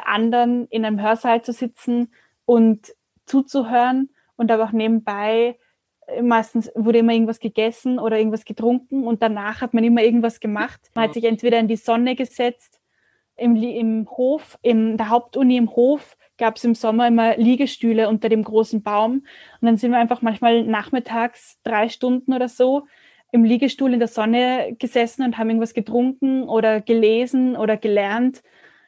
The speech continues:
Und ich muss sagen, ich mag auch den Austausch mit den Studienkollegen,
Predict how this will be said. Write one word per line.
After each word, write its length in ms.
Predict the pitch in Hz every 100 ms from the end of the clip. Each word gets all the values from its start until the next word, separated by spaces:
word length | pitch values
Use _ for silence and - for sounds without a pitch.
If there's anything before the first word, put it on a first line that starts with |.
| _ _ _
Und 340 | 240 233 233
ich 80 | 240
muss 140 | 247 240
sagen, 160 | 247
ich 60 | 233
mag 180 | 233 233
auch 80 |
den 240 | - 233 -
Austausch 760 | 214 233 233 - 202 214 208
mit 180 | 220 220
den 140 | 233 226
Studienkollegen, 1400 | - 226 226 220 220 220 - 220 214 220 220 233 247